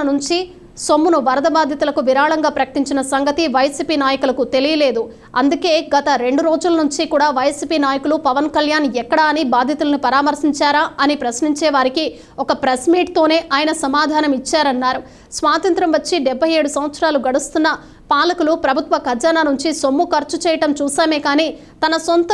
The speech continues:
నిధులు ఖర్చు పెట్టడం ఎక్కడైనా చూసామా అని ఆయన అన్నారు. ఆరు కోట్ల రూపాయలు తన సొంత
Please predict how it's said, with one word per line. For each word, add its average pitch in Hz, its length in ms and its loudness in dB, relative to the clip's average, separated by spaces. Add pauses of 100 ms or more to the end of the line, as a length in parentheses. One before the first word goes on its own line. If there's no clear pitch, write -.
నిధులు 330 300 2
ఖర్చు 269 260 -4
పెట్టడం 311 300 0 (100)
ఎక్కడైనా 302 360 2 (100)
చూసామా 294 440 0 (100)
అని 294 120 0 (180)
ఆయన 277 220 0
అన్నారు. 247 260 0 (420)
ఆరు 302 200 0
కోట్ల 359 320 2
రూపాయలు 330 360 2 (120)
తన 302 100 2 (440)
సొంత 330 240 2